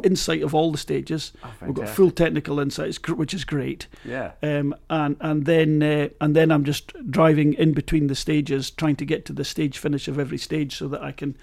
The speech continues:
Speaker 1: pick up on any issues and,
Speaker 2: Yeah.
Speaker 1: and capture, capture the, the footage, maybe some driver comment.
Speaker 2: Yeah.
Speaker 1: that, that nobody else is bothering to get,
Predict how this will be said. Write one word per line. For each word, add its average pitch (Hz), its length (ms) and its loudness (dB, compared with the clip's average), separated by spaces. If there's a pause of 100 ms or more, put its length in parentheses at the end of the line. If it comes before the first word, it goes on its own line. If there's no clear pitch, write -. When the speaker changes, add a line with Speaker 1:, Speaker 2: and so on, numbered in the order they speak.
(460)
Speaker 1:
pick 156 220 -6
up - 160 -8
on 139 100 -4
any 139 240 0
issues 139 540 -2 (180)
and, 139 100 -4
Speaker 2:
Yeah. 131 200 -2
Speaker 1:
and 135 180 -4
capture, 151 400 -2
capture 165 480 -2
the, 143 240 -4 (260)
the 147 80 -8
footage, 170 400 2
maybe 151 220 2
some 139 240 -4
driver 156 340 2
comment. 160 600 -2 (300)
Speaker 2:
Yeah. 110 200 -10
Speaker 1:
that, - 280 -4
that - 160 -6 (200)
nobody 165 340 4
else 147 200 2
is 135 80 2
bothering 143 460 2
to - 120 -6
get, 151 500 -4